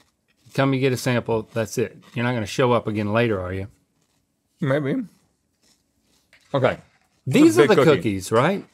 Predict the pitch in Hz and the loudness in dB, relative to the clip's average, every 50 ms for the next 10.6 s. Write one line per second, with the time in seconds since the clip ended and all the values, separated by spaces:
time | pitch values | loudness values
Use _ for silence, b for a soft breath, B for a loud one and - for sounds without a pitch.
0 | _ - 151 180 202 165 127 - - - 185 220 277 277 156 117 98 - - - | _ -4 -2 0 2 0 0 -2 -6 -4 0 2 4 4 4 2 0 -6 -12 -16
1 | - - - 135 143 151 175 165 151 147 151 156 156 143 - - - - 139 120 | -16 -10 -6 -4 0 2 2 2 4 4 2 2 2 0 -4 -8 -10 -8 -6 -6
2 | - - 147 143 127 123 123 156 190 180 - - - 156 143 139 143 143 131 123 | -2 -2 -2 -2 0 0 0 0 0 0 -2 -2 0 0 2 2 0 0 -2 -2
3 | 123 131 120 110 127 127 123 - - 127 131 143 139 131 - 143 135 131 - - | -2 -2 -2 0 -2 -2 -4 -4 -6 -4 -2 -2 -2 -2 -2 -2 -2 -2 -4 -4
4 | 123 117 120 120 117 - - - - _ _ _ _ _ - 131 127 123 131 131 | -2 0 0 0 0 -2 -4 -16 -18 _ _ _ _ _ -4 -4 -2 0 0 0
5 | 127 127 131 120 - 123 123 123 113 107 - - 143 139 131 120 - 131 117 113 | 0 0 -2 -2 -2 -2 -2 -2 -2 -2 -4 -2 -2 0 0 0 -2 -2 -2 0
6 | 117 104 - - - 139 131 127 - 131 120 117 - - _ _ _ _ _ _ | -2 -2 -4 -2 -2 0 0 0 -2 -2 -2 -4 -4 -8 _ _ _ _ _ _
7 | _ _ _ - 120 120 120 120 120 120 131 - - _ - 143 120 120 120 117 | _ _ _ -4 0 0 2 2 2 0 -2 -4 -10 _ -8 -2 0 0 0 2
8 | 120 113 123 123 120 107 - 120 117 104 107 107 104 110 104 98 - 107 90 - | 2 2 2 2 0 0 -2 -2 -2 -2 -2 -4 -4 -4 -6 -6 -8 -8 -4 -2
9 | 113 107 101 95 - - - - - - 110 - 113 131 139 113 92 - - 113 | 0 0 0 -2 -6 -10 -12 -14 -14 -10 -4 -2 0 0 0 -2 -6 -8 -4 -2
10 | 120 131 120 113 117 117 117 120 113 78 67 | 0 0 0 -2 -2 -2 -2 -4 -4 -6 -10